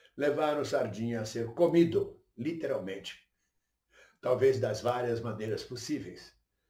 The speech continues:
Aí interessa pra história do Brasil. Era um momento da história do Brasil. Mas interessa numa linha, numa passagem. Pode ser que alguém se debruce pra fazer uma tese de doutorado, e aí tudo bem. Mas guardar sigilo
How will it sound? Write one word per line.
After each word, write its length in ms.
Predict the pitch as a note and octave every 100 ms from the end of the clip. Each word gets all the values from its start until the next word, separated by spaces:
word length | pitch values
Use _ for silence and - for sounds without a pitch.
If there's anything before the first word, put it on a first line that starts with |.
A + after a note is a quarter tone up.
| _ _ _
Aí 200 | - G#3+
interessa 540 | C#4+ C#4+ C4+ B3 G#3 F#3
pra 100 | G3
história 300 | E3+ F3 F3
do 100 | D#3
Brasil. 500 | D#2+ - D3+ E2+ -
Era 140 | - D3
um 80 | D3
momento 580 | D#3 C#3 E3 F3 F3
da 100 | A#2+
história 300 | A2+ - G#2+
do 100 | F#2
Brasil. 360 | F2+ - E2 - _ _ _
Mas 120 | F3 F#3+
interessa 420 | A#3+ C4+ C4+ A#3+
numa 160 | B3+
linha, 360 | A3 F3+ G3+ E3
numa 200 | D#3+ F3+
passagem. 840 | F3 - D#3+ E3 C#3 F2+ F2 E3+ _ _ _ _ _ _
Pode 160 | - -
ser 140 | B2
que 100 | A2+
alguém 240 | G#2+ G2+ A#2+
se 120 | B2
debruce 520 | B2 - B2 C#3+ -
pra 100 | F#2+
fazer 220 | F#2+ F2
uma 160 | G2 F2+
tese 480 | - G2 A#2 G2 F#2
de 80 | -
doutorado, 760 | - - - - A#2 G2+ - - - _ _
e 80 | -
aí 280 | - - A#2
tudo 260 | - C#3 A#2+
bem. 300 | A#2 A#2 - _ - - - - _ _
Mas 200 | G#2 A2+
guardar 500 | A#2 A2+ - G2+ C3+
sigilo 1000 | - C#3+ - - G2 G#2+ A3 - G2 -